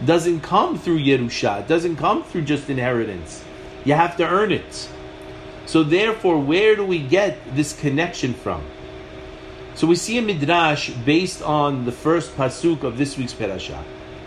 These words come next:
Hashem spoke to Moshe, "Vaydaber Hashem el Moshe b'midbar Sinai." And the Midrash asks, why does it specifically say Midbar Sinai?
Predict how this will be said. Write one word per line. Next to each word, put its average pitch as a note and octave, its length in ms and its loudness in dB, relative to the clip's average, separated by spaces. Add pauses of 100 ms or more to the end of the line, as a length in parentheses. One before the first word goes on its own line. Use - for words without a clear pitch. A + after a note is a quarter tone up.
(580)
Hashem F#3 480 2
spoke F#3 380 2
to E3 80 0
Moshe, C#3 500 2
"Vaydaber C#3 540 2
Hashem D3+ 420 0
el C3+ 100 -2
Moshe A#2+ 360 2
b'midbar C#3 840 0
Sinai." F2+ 400 -8 (800)
And E3 120 2
the F#3 60 4
Midrash G3+ 560 2
asks, F#3 540 2
why F#3 460 4
does E3+ 180 4
it E3 140 0
specifically F3 580 2
say F3+ 320 2
Midbar E3 560 2
Sinai? F3+ 460 -2